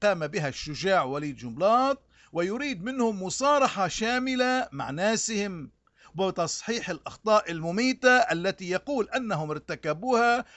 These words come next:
منذ خروج المحتل السوري سنة الألفين وخمسة، والتي كما، آه،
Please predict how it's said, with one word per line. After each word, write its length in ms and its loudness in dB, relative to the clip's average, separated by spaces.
منذ 320 0
خروج 500 0
المحتل 640 2
السوري 680 -2
سنة 280 -6
الألفين 560 -4
وخمسة، 600 -2
والتي 580 2
كما، 460 -2
آه، 200 -2